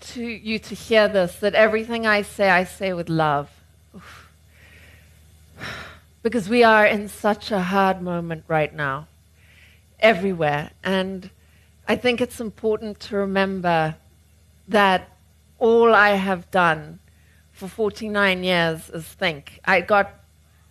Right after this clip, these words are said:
born with a bloody oversized brain,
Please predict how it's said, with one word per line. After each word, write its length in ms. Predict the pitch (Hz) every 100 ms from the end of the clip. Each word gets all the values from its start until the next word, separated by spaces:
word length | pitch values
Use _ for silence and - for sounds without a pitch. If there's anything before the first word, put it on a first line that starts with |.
| _
born 380 | 214 220 214 208
with 160 | 196 190
a 60 |
bloody 420 | 180 190 185 180
oversized 720 | 180 180 185 - 185 180 165 -
brain, 480 | 185 175 170 170